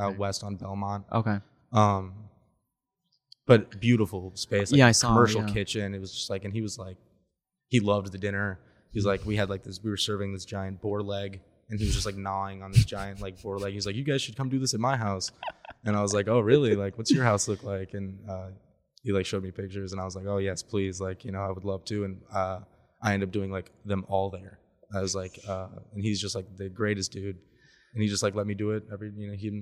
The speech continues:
Speaker 1: and his, uh, girlfriend would get to eat, and
Speaker 2: Uh, oh,
Speaker 1: that
Speaker 2: but
Speaker 1: was
Speaker 2: so,
Speaker 1: it.
Speaker 2: uh, it's, it's still open to, like, people to buy tickets.
Speaker 1: Right, yeah, it
Speaker 2: Okay,
Speaker 1: was still,
Speaker 2: this is,
Speaker 1: at this
Speaker 2: this
Speaker 1: point, it
Speaker 2: is
Speaker 1: was still
Speaker 2: separate
Speaker 1: open to
Speaker 2: from
Speaker 1: buy
Speaker 2: private
Speaker 1: tickets. Yeah, this was
Speaker 2: dinners.
Speaker 1: still
Speaker 2: Okay.
Speaker 1: open to buy tickets, uh, or I was selling tickets. It was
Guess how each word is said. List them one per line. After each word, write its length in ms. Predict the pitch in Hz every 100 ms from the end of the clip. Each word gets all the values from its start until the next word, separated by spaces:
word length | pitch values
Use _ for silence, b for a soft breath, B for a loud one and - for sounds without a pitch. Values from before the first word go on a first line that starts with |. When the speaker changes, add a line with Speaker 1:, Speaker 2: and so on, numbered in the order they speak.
| 104 104
Speaker 1:
and 120 | 98
his, 300 | 101 92 110
uh, 320 | 98 98 95 98 - _ _
girlfriend 340 | - 101 110 101
would 140 | 95
get 140 | 101 95
to 80 |
eat, 280 | 101 104 113 - 110
and 260 | 95 98 -
Speaker 2:
Uh, 40 | - 98
oh, 140 | 147
Speaker 1:
that 60 | 110
Speaker 2:
but 40 | 101
Speaker 1:
was 100 | 104
Speaker 2:
so, 280 | 120 120 -
Speaker 1:
it. 60 | 131
Speaker 2:
uh, 20 | 135
it's, 320 | 139 - - 147 _ _
it's 140 | 139 -
still 340 | - 147 143 131
open 520 | 135 - 131 127 123
to, 440 | - 120 113 110
like, 180 | 107 104
people 220 | - 123
to 80 | 110 -
buy 160 | 107 98
tickets. 500 | - 104 95 90 131
Speaker 1:
Right, 300 | 139 131 107
yeah, 180 | 127 120
it 40 |
Speaker 2:
Okay, 80 | 110
Speaker 1:
was 100 | 98
still, 140 | -
Speaker 2:
this 100 | 135
is, 60 | 143
Speaker 1:
at 80 | 110
this 120 | 147
Speaker 2:
this 40 | -
Speaker 1:
point, 120 | 143
it 20 |
Speaker 2:
is 40 | 117
Speaker 1:
was 80 |
still 160 | - 131
Speaker 2:
separate 200 | 151 117
Speaker 1:
open 120 | 123
to 60 | 120
Speaker 2:
from 40 |
Speaker 1:
buy 140 | 117 110
Speaker 2:
private 220 | 123 127
Speaker 1:
tickets. 220 | 101 -
Yeah, 200 | 110 104 101
this 160 | 104
was 120 | 117 -
Speaker 2:
dinners. 120 | 113
Speaker 1:
still 80 | 107
Speaker 2:
Okay. 80 | 107
Speaker 1:
open 180 | 101 107
to 60 | 95
buy 200 | 101 98
tickets, 520 | 104 95 95 - - 104
uh, 140 | 98
or 200 | 98 98
I 80 | 98
was 140 | 98
selling 320 | - 104 101 101
tickets. 400 | 101 92 95 -
It 60 |
was 220 | 92 -